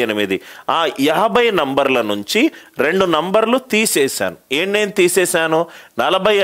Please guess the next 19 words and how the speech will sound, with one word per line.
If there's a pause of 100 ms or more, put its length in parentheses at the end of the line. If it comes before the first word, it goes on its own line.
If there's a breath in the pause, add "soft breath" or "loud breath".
ఐదు (140)
and (160)
యాభై (140)
ఐదు
అనే (120)
నంబర్లను
తీసేశాను, (360 loud breath)
నంబర్లను (100)
తీసేశాను. (440 loud breath)
Average
of
the
remaining (100)
numbers. (400 loud breath)
మీరు (140)
ఒక
క్వశ్చన్ని (100)
ఫస్ట్ (260)
అర్థం